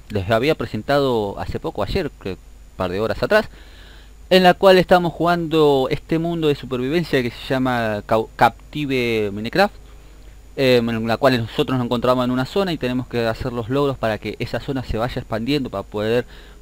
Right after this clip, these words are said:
em, explorar un poco más los territorios, o sea, el lugar, y poder obtener mejores recursos y demás. Así que vamos a continuar, este es el capítulo dos, y vamos ya, vamos a, espera, voy a poner el juego, ahí está, muy bien,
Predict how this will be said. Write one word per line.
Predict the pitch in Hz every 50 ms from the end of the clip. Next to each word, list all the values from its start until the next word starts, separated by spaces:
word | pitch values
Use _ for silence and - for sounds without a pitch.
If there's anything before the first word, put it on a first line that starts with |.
| -
em, | - 123 117 113 113 110 107 107 104 104 - - - - -
explorar | 123 - - - 117 113 123 131 131
un | 127
poco | 123 120 117 117
más | 123 123 123
los | 113 -
territorios, | 117 110 110 104 - 147 160 165 151 123
o | 95
sea, | 87 87 90 90 90 - - - - - - - - - - -
el | 113 110 110
lugar, | 113 110 123 135 160 170 - -
y | - 120 113 113 113 110
poder | - 113 117 123 131 131
obtener | - - 123 117 120 123 117 113
mejores | 110 110 107 - 127 123 117 117 110 107 - - -
recursos | 113 - - 131 135 - - 127 - -
y | 110
demás. | 101 98 101 104 - - - - - - - - -
Así | - - -
que | 240 226
vamos | 214 220 214 -
a |
continuar, | 185 170 151 135 120 - 135 147 190 202 175
este | 180 - - 190
es | 156
el | 175 151
capítulo | - 131 139 135 - 123 139
dos, | 180 208 208 - - - - - - - - - - -
y | 147
vamos | 180 208 214 202 190 - - -
ya, | - 202 196 196 185 - -
vamos | 147 165 175 165 -
a, | 165 151 143 135 127 127 123 120 113 - -
espera, | - 117 - - 107 107
voy | 107 123
a | 135
poner | - 139 135 131
el | 127
juego, | - 185 190 185 180 175 165 143
ahí | 117 110
está, | - - - - 190 190 190 185 180 180 175 170 165 160 147
muy | 139 151 190 208 202 196 160 117 101 98 98
bien, | 107 - 170 175